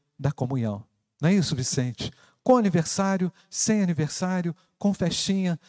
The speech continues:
sem festinha, com abraço ou sem abraço, nós temos comunhão uns com os outros. Amém ou não, igreja? Agora, aquele que pensa que comunhão é festinha, né?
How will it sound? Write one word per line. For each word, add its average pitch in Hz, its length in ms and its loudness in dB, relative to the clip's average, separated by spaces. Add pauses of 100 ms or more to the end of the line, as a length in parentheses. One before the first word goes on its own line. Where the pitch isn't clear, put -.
(100)
sem - 260 -2
festinha, 180 760 -2 (260)
com 214 140 4
abraço 185 640 2 (160)
ou 196 140 2
sem 196 240 -2
abraço, 180 500 0 (160)
nós 170 220 2
temos 185 240 -2
comunhão 170 460 0
uns 151 120 -4
com 175 120 -2
os 139 120 0
outros. 147 300 2
Amém 208 180 2
ou 285 80 6
não, 170 140 6
igreja? 123 420 -2 (1700)
Agora, 254 220 4
aquele 302 240 0
que - 160 2
pensa 214 340 2
que 202 140 -4
comunhão 202 400 4
é 202 60 2
festinha, 185 840 0 (2250)
né? 185 320 0